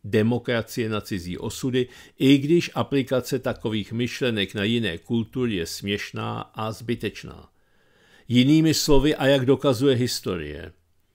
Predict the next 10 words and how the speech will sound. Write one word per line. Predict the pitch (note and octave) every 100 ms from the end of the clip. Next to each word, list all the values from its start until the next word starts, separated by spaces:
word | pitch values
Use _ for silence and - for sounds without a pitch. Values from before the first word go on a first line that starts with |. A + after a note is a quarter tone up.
| _ _ _
Za | A2+ B2
prvé, | A2+ F2+ F2+ E2+ - _ _
buržoazní | B2 C#3 A2+ C3 C3 C3 C3+
revoluce | D3 C#3+ C3 A2 - A#2
z | G2+
roku | A#2 - A#2+
sedmnáct | - B2 C3 C3+ C3 -
set | C3 -
osmdesát | C3+ - B2 A#2+ - A2 G2+
devět, | F#2+ A2 A2 A#2+ A#2+ A#2